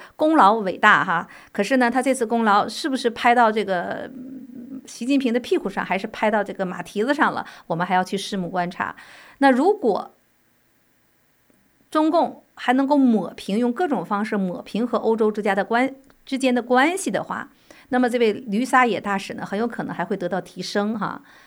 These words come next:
啊，也，也很有可能会贬。如果这关系彻底的弄掰了之后呢，他可能会被中共包装成一个，呃，英雄式的人物。在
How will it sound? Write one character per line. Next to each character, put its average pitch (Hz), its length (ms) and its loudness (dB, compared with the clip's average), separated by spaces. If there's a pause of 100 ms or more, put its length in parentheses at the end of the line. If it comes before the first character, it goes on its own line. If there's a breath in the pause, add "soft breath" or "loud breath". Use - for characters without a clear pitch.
啊， 214 100 4
也， 240 180 8
也 240 80 2
很 262 140 6
有 320 60 4
可 - 100 0
能 196 100 2
会 277 120 0
贬。 180 440 -4 (220 loud breath)
如 320 180 0
果 294 160 4
这 247 140 2
关 254 240 4
系 262 160 -4
彻 339 240 -2
底 233 100 -2
的 170 140 -10 (340)
弄 269 200 2
掰 262 300 8
了 240 100 2
之 226 140 -2
后 220 180 0
呢， 180 100 -2
他 - 140 -4
可 - 160 -6
能 170 160 -6
会 202 140 -2
被 196 120 -2
中 208 240 -2
共 208 240 -4 (120)
包 233 260 4
装 226 260 0
成 170 300 -6
一 185 100 -8
个， 175 240 -4 (420 loud breath)
呃， 175 120 -2 (120)
英 339 220 4
雄 175 220 -4
式 196 100 -8
的 170 140 -2
人 170 160 -10
物。 175 300 -6 (600 loud breath)
在 277 460 8